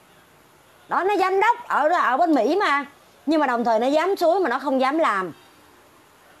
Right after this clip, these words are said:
Nếu nó dám làm, nó đã làm rồi, nó đâu có suối người khác. Thằng Benny Trương, hả? Mày bản lãnh á,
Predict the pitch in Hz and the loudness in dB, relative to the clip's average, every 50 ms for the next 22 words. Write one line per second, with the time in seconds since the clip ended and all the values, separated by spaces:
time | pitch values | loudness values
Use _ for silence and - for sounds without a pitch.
0 | - _ - - _ - _ - 277 359 403 415 427 381 392 403 440 453 359 285 | -20 _ -20 -20 _ -20 _ -4 -2 0 2 2 2 2 0 0 0 0 0 0
1 | 262 226 311 349 403 370 302 320 330 294 269 269 262 277 269 294 320 370 320 339 | 0 0 0 0 0 0 0 0 0 0 0 2 2 2 2 2 0 0 0 0
2 | 370 - 392 415 440 427 330 269 - 302 320 370 403 - - - _ _ _ - | 0 0 0 0 2 0 0 0 0 0 0 0 -2 -4 -10 -20 _ _ _ -20
3 | _ - - - - _ - - - - _ - _ - - - _ _ - - | _ -20 -20 -20 -20 _ -20 -20 -20 -20 _ -20 _ -20 -20 -20 _ _ -20 -20
4 | - _ - _ - - _ - _ _ _ _ - - - - - - _ _ | -20 _ -20 _ -20 -20 _ -20 _ _ _ _ -20 -20 -20 -20 -20 -20 _ _
5 | _ - - _ - - - - - - - - - - - - - - - - | _ -20 -20 _ -20 -20 -20 -20 -20 -20 -20 -20 -20 -20 -20 -20 -20 -20 -20 -20
6 | _ - - _ _ _ _ _ _ _ _ _ _ _ _ _ _ - - - | _ -20 -20 _ _ _ _ _ _ _ _ _ _ _ _ _ _ -20 -20 -20
7 | - - - _ _ _ _ _ _ _ _ _ - 254 233 285 294 302 311 311 | -20 -20 -20 _ _ _ _ _ _ _ _ _ -6 -4 -2 0 2 2 2 2
8 | 311 - 302 302 302 311 285 - - - - _ _ _ _ _ _ _ _ _ | 2 2 2 2 2 2 0 -6 -10 -20 -20 _ _ _ _ _ _ _ _ _
9 | _ _ - - - 220 233 240 262 269 - - - - - - _ _ - 247 | _ _ -20 -12 -6 -4 -2 -2 -2 -4 -8 -14 -20 -20 -20 -20 _ _ -4 -2
10 | 254 254 240 240 240 277 339 330 233 208 247 294 370 403 | -2 0 0 0 0 0 0 0 0 0 0 0 0 0